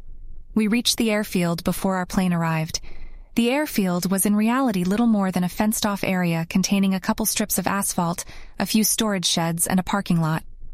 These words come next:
Zephyr got out of the vehicle so that Body could stay hidden while the gatekeeper that doubled as a security guard was paid.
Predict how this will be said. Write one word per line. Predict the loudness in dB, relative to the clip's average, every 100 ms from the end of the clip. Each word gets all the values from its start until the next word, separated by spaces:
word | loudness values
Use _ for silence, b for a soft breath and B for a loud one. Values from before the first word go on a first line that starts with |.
| -10 -10 -12 -6 -2
Zephyr | 0 0 0
got | 0 2
out | 0
of | 0
the | 0
vehicle | 2 0 0 0
so | 2 0
that | 0
Body | 0 0 0
could | 0
stay | 0 -2 0
hidden | 0 2 2
while | 2 0
the |
gatekeeper | 0 -2 -2 -2 -2 0
that | -2 -2
doubled | -2 0 -2
as | 0 0
a |
security | 0 -2 0 0 0
guard | -2 -2
was | -2 -2
paid. | -2 -2 -2